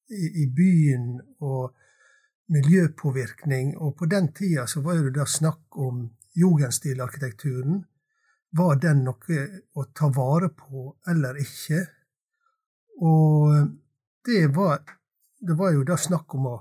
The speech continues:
å rett og slett rive husa rundt Brosundet, fylle igjen Brosundet og lage et parkeringsanlegg under. Og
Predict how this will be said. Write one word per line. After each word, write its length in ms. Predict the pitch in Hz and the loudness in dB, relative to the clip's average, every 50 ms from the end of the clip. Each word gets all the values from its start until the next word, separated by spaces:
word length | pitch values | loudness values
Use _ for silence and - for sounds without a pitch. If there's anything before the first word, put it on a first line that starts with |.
| - _ _ | -14 _ _
å 160 | 240 160 139 | -4 -2 0
rett 180 | 143 143 - - | 0 -2 -2 -4
og 60 | - - | -8 -8
slett 180 | 139 117 - 135 120 | -8 -8 -8 -8 -8
rive 420 | 123 123 117 127 143 160 151 139 117 117 | -8 -6 -4 -2 0 0 0 0 0 0
husa 340 | 143 139 135 - - 143 127 | 0 -2 -2 -4 -6 -6 -6
rundt 220 | 127 117 - - | -6 -8 -4 -2
Brosundet, 640 | 143 151 151 147 147 - - 127 117 120 123 - - | 0 0 0 0 -2 -6 -10 -10 -10 -10 -10 -10 -8
fylle 320 | - - 147 135 156 156 185 | -4 -2 -2 0 0 2 2
igjen 240 | 180 151 123 120 | 2 2 0 0
Brosundet 540 | 117 147 165 156 - - - 139 123 123 120 | 0 2 2 2 2 0 -2 -4 -4 -6 -6
og 40 | 120 127 | -4 -4
lage 120 | 143 156 143 | -2 -2 -4
et 60 | - | -6
parkeringsanlegg 1000 | - - - - - 190 170 151 123 120 117 - 143 127 120 123 120 117 123 - _ _ - | -8 -12 -10 -6 -4 -2 -2 -2 -2 -6 -8 -8 -8 -8 -8 -10 -10 -12 -14 -16 _ _ 2
under. 420 | 190 175 151 127 117 123 123 160 160 _ _ _ _ _ _ _ _ _ _ _ _ _ _ _ _ _ _ _ _ _ _ _ _ _ _ _ _ _ | 2 4 4 2 0 -4 -8 -8 -10 _ _ _ _ _ _ _ _ _ _ _ _ _ _ _ _ _ _ _ _ _ _ _ _ _ _ _ _ _
Og 500 | - 160 156 156 156 151 151 151 147 151 | -2 0 2 4 4 4 4 2 0 -4